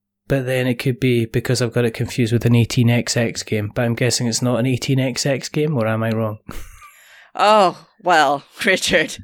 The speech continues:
Speaker 2: you don't know what you've just asked.
Speaker 1: I
Speaker 2: You have no idea
Speaker 1: I,
Speaker 2: what you've
Speaker 1: I
Speaker 2: done.
Speaker 1: asked the que-,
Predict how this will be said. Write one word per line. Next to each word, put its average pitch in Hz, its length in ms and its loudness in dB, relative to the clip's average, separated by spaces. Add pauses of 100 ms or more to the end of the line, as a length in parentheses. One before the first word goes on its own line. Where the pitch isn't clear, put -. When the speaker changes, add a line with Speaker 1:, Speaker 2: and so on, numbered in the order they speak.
(120)
Speaker 2:
you 208 180 2
don't 160 240 2
know 160 160 2
what 147 140 0
you've 185 260 -2
just - 260 -2
asked. 170 320 2
Speaker 1:
I 160 220 -2 (340)
Speaker 2:
You 240 200 0
have 170 340 0 (260)
no 269 380 4
idea 175 380 4
Speaker 1:
I, - 20 0
Speaker 2:
what 247 240 0
you've 165 80 4
Speaker 1:
I 165 100 2
Speaker 2:
done. 233 200 2
Speaker 1:
asked 156 280 0
the 160 80 -6
que-, 165 160 -4